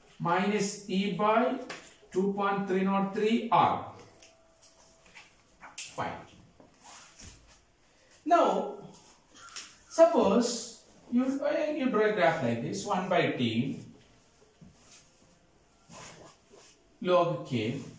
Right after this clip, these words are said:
a graph like this, a graph like this, a graph like this.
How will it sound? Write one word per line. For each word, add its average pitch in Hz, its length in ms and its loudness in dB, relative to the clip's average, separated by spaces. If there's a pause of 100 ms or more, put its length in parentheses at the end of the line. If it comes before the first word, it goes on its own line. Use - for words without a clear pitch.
(1400)
a 185 120 -4
graph 139 360 0
like 107 240 -2
this, - 340 -4 (1400)
a 170 160 -2
graph 147 260 -2
like 120 260 -2
this, 190 420 -6 (3750)
a - 100 -2
graph - 260 -8
like - 260 -14
this. - 180 -16